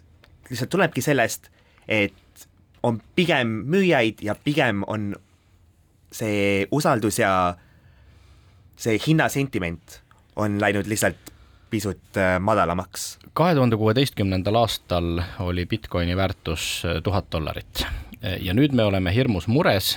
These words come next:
Speaker 2: et Bitcoini väärtus on ainult kakskümmend tuhat,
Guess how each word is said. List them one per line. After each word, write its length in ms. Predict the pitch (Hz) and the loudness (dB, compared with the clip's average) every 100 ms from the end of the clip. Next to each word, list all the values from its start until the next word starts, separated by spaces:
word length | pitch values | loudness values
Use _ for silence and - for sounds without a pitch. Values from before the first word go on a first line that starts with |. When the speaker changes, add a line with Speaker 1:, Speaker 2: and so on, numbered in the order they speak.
| 143 | -4
Speaker 2:
et 180 | 98 - | -8 -4
Bitcoini 800 | 110 - - 95 95 95 95 92 | -6 -6 -4 -2 0 0 0 0
väärtus 480 | 104 107 - 90 87 | 2 0 -2 -6 -2
on 260 | 92 92 95 | -2 -2 0
ainult 560 | 131 131 92 - - - | 2 2 2 -4 -10 -4
kakskümmend 580 | 117 - - 82 78 - | -2 -2 -4 -6 -8 -6
tuhat, 300 | - 82 - | -4 -4 -6